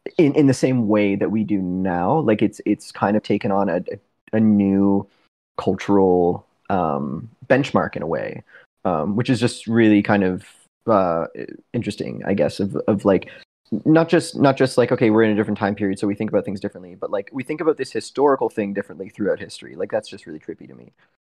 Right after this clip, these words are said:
Um, and, uh, I, I think, I think that's interesting. Um, I definitely think that it inspires,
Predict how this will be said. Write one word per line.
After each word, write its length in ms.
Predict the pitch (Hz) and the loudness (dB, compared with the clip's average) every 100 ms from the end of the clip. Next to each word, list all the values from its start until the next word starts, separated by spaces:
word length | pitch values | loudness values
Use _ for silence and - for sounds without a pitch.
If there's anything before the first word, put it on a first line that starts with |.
| - | -6
Um, 440 | 95 78 71 - _ _ | -4 -2 -6 -10 _ _
and, 340 | 101 90 98 95 | -4 -2 -2 0
uh, 360 | 82 76 76 - _ _ _ - | 0 0 -2 -8 _ _ _ -2
I, 120 | 127 - | 0 2
I 100 | 131 | 0
think, 220 | 147 123 - | 0 -6 -6
I 60 | |
think 200 | 127 113 - _ | -8 -8 -14 _
that's 300 | - 104 - | -2 -2 -4
interesting. 460 | 95 90 78 76 - | -12 -12 -14 -16 -4
Um, 220 | 120 117 110 | 2 2 2
I 80 | 127 | 2
definitely 340 | 147 147 135 | 2 2 -4
think 200 | 123 113 | -4 -4
that 100 | 107 | -4
it 60 | 101 | -4
inspires, 720 | 101 - 101 92 87 90 | -6 -6 -6 -4 -6 -8